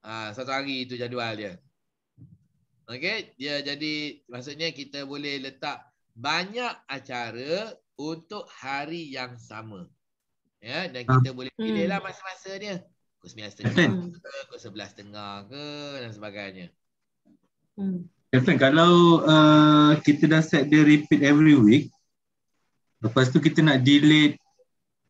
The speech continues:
Speaker 4: nak delete semua, satu dia akan delete semua tak?
Speaker 1: Okey, awak nak delete semua ke? Awak nak delete daripada satu tarikh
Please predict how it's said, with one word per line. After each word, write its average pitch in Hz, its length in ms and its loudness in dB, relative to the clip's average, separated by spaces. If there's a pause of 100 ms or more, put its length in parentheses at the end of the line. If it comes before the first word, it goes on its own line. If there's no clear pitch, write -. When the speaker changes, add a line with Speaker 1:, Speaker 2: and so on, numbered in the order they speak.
(120)
Speaker 4:
nak 131 300 4
delete 143 420 4
semua, 202 520 8
satu 165 440 -2
dia 202 160 6
akan 196 160 2
delete 185 240 4
semua 196 180 4
tak? - 140 -8 (1300)
Speaker 1:
Okey, 127 640 -6
awak 156 320 -6
nak 151 100 -10
delete 160 300 -6
semua 180 400 -8
ke? 233 160 -6 (320)
Awak 160 400 -8
nak 147 240 -14
delete 160 320 -10
daripada 143 400 -12
satu 147 400 -14
tarikh 175 480 -12